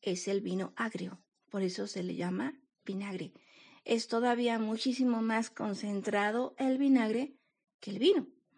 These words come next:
Entonces, por eso nos hace hincapié en eso. Ahora dice, tampoco beberá ningún zumo de uvas, ningún zumo de uvas, absolutamente,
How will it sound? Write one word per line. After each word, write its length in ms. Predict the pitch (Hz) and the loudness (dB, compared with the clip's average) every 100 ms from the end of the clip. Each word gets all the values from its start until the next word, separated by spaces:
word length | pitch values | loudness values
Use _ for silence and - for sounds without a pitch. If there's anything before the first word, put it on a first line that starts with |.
| _ _ - | _ _ -8
Entonces, 540 | 214 208 208 208 220 | -6 -2 -2 -2 -6
por 200 | - 196 | -4 -2
eso 260 | 185 190 233 | 0 0 0
nos 220 | 190 196 | 0 -2
hace 380 | 185 196 - - | -4 -4 -8 -6
hincapié 600 | 208 185 180 - 185 - - | -6 -4 -6 -8 -10 -10 -8
en 120 | 214 | -4
eso. 340 | 294 - 202 _ _ _ _ _ _ _ _ _ | -4 -4 -12 _ _ _ _ _ _ _ _ _
Ahora 300 | - 202 202 | -4 -2 0
dice, 400 | 208 208 226 269 | -2 -2 0 0
tampoco 480 | 285 226 208 196 220 | 2 -2 0 0 2
beberá 420 | 233 233 220 214 | 4 4 4 2
ningún 640 | 226 196 185 185 220 269 - _ _ _ _ | 0 -2 -2 -2 -2 -4 -10 _ _ _ _
zumo 500 | - - 311 269 190 | -8 2 6 6 4
de 140 | 185 | 2
uvas, 440 | 175 175 196 - - _ _ _ | 0 -2 -6 -8 -18 _ _ _
ningún 320 | 202 196 269 | -8 -2 -2
zumo 240 | - 277 208 | 0 0 0
de 120 | 196 | -2
uvas, 340 | 190 190 190 - | -2 -4 -4 -2
absolutamente, 1200 | 214 - - 214 240 269 240 220 214 214 220 | -2 -2 -2 -2 -2 -2 0 0 -2 -4 -6